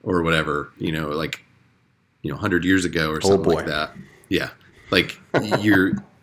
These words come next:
Speaker 1: <laughs> you know, like, you, the, the ramifications of that are huge. Um, and I, I see it as very similar to that. <laughs> So,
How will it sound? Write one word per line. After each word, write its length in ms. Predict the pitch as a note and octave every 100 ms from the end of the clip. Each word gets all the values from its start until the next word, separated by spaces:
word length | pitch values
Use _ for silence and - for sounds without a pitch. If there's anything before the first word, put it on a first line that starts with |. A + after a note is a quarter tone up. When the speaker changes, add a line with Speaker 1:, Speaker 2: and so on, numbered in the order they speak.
| _
Speaker 1:
<laughs> 400 | - - - _
you 140 | C#3 F2
know, 100 | F2
like, 240 | F#2+ F#2+
you, 600 | G2+ F#2+ G#2 G2 F#2+ F#2+
the, 340 | - - - - -
the 80 | F2+
ramifications 560 | A#2 B2 - D3+ G2+ D#2+
of 60 |
that 120 | E2+
are 60 | D2+
huge. 580 | - C3+ E2 D#2 - - _ _ - - -
Um, 480 | G2+ F2+ E2 D#2+ E2 _ _ _ - - _ _ _ _ -
and 160 | G#2 -
I, 200 | A#2 -
I 160 | G#2 A#2
see 280 | - C#3 G#2+
it 60 |
as 160 | E2+ F2
very 180 | G2+ F#2
similar 320 | - D3+ E2
to 60 | C2+
that. 640 | - - - G#3 - -
<laughs> 80 | -
So, 260 | E2+ D2+